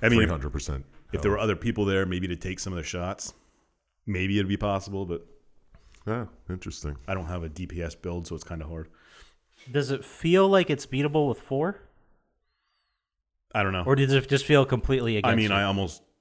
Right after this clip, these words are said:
Speaker 1: I got nowhere on it, so I couldn't
Speaker 3: Right.
Speaker 1: judge it. I mean, if there are four people there doing exactly what I did, they die in about thirty <laughs> seconds.
Speaker 2: Obviously. <laughs> You're doing something wrong.
Speaker 1: Yeah.
Speaker 3: Gotcha.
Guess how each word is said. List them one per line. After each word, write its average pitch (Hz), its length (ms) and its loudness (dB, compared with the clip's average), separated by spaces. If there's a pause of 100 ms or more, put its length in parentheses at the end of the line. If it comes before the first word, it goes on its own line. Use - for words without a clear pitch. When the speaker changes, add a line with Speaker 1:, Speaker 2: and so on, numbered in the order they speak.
(120)
Speaker 1:
I 92 140 0
got 90 320 -2
nowhere 85 480 -2
on 78 180 -8
it, 78 140 -16
so 80 400 -6 (360)
I 95 60 -4
couldn't 90 360 -2
Speaker 3:
Right. 98 260 -6
Speaker 1:
judge 80 240 -4
it. - 120 -10
I - 60 -6
mean, 98 140 0
if 92 80 0
there 87 80 0
are 85 40 -2
four 98 220 0
people 101 300 -4
there 92 320 0 (140)
doing 92 180 0
exactly 87 280 0
what 80 80 -4
I 80 120 -2
did, 85 180 -4
they 78 100 -6
die 78 300 -4
in 80 80 -4
about 76 240 -4
thirty 82 200 -2
<laughs> 82 120 -6
seconds. 73 320 -8 (300)
Speaker 2:
Obviously. 67 640 -2 (160)
<laughs> - 180 -8
You're 78 100 -4
doing 76 340 0
something 85 440 -2 (160)
wrong. 165 200 10
Speaker 1:
Yeah. 110 300 6 (920)
Speaker 3:
Gotcha. 107 320 -6